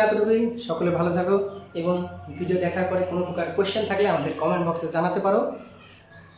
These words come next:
এবং এখনও যারা আমাদের চ্যানেলটিকে সাবস্ক্রাইব করোনি, তারা অবশ্যই আমাদের চ্যানেলটিকে সাবস্ক্রাইব করে দিও এবং পাশে থাকা বেল আইকনটিকে বাজিয়ে দিয়ে আমাদের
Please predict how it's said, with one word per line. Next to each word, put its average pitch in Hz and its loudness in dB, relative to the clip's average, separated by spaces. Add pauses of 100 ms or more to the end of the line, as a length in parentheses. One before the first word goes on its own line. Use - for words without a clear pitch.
(240)
এবং 170 -2 (200)
এখনও 247 2
যারা 175 2
আমাদের 170 -2
চ্যানেলটিকে 170 -4
সাবস্ক্রাইব 156 -4
করোনি, 160 0 (280)
তারা 143 -4 (160)
অবশ্যই 160 -4
আমাদের 135 -6
চ্যানেলটিকে 151 -6 (200)
সাবস্ক্রাইব 147 -6
করে 165 2
দিও 220 2 (400)
এবং 170 -2 (120)
পাশে 165 -2
থাকা 175 -4 (360)
বেল 165 -2
আইকনটিকে 160 -4
বাজিয়ে 165 0
দিয়ে 190 0 (140)
আমাদের 156 -4